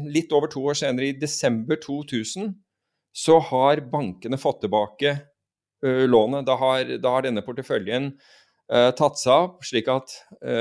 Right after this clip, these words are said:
bankene er, er, ø, klar av, av, av både sin forpliktelse, og de har fått tilbake pengene som de måtte skyte inn, altså disse fjorten bankene. Mens sjefen for U B S,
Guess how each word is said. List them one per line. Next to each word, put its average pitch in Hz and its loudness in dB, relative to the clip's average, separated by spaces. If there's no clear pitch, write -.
bankene 117 0
er, 117 0
er, 117 2
ø, 113 -2
klar 120 6
av, 110 0
av, 98 0
av 110 -2
både 110 2
sin 117 -4
forpliktelse, 113 -8
og 117 2
de 117 2
har - -6
fått - -4
tilbake 92 -6
pengene 120 -2
som 143 4
de 147 4
måtte 143 0
skyte 131 -4
inn, 151 -2
altså 135 0
disse 127 -8
fjorten 127 -6
bankene. 131 -2
Mens 143 4
sjefen 143 4
for 151 -6
U 127 -2
B 135 2
S, 185 4